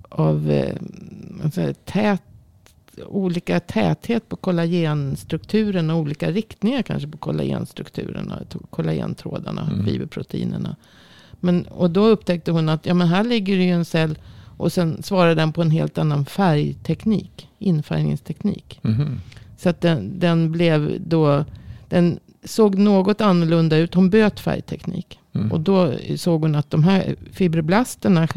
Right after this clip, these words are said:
Speaker 1: skiljer sig från de här cellerna som, som svarar på den här färgen. Och de ligger också i själva mellanlagren då, om vi nu ska kalla det lager.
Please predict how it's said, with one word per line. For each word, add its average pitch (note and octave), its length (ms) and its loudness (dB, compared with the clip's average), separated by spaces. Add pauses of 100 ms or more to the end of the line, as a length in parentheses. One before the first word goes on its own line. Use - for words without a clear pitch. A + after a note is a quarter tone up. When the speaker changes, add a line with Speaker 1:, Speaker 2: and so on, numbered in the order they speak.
(120)
Speaker 1:
skiljer A#3 380 0
sig F3 160 -2
från E3+ 240 0
de E3 140 4
här B3 160 2
cellerna C#3+ 480 -2
som, - 440 -4
som - 280 -8
svarar C#3+ 320 -4
på - 140 -8
den D#3 100 0
här G3+ 220 -2 (120)
färgen. - 420 -10 (500)
Och F3 120 -4
de F3 200 4
ligger F3 420 0
också - 280 -4
i D#3 320 -2 (160)
själva D3 420 -2 (880)
mellanlagren D#3 1300 0
då, - 80 -6
om C#3+ 160 -4
vi D#3 60 -2
nu C#3+ 180 -4 (180)
ska - 200 -12
kalla - 300 -8
det - 140 -8
lager. - 360 -10